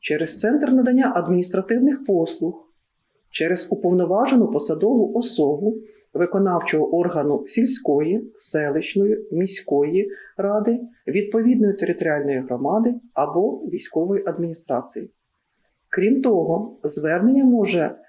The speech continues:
бути подане в електронній формі з кваліфікованим електронним підписом через веб-портал електронних послуг Пенсійного фонду України або мобільний застосунок Пенсійний фонд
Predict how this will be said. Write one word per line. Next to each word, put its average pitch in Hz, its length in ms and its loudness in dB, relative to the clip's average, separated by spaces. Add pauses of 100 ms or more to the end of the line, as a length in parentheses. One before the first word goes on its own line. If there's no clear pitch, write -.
(240)
бути 160 300 0
подане 143 540 0
в - 180 -6
електронній 202 600 2
формі 147 560 0 (120)
з - 80 -20
кваліфікованим 190 960 0
електронним 127 680 -2
підписом 262 600 -2 (360)
через 175 380 -2
веб-портал 202 720 -2
електронних 147 600 -2
послуг 214 520 -2
Пенсійного 151 680 -4
фонду 139 280 -2
України 170 600 -4 (680)
або 165 260 0
мобільний 202 420 4
застосунок 175 840 0
Пенсійний 190 500 0
фонд 156 240 -2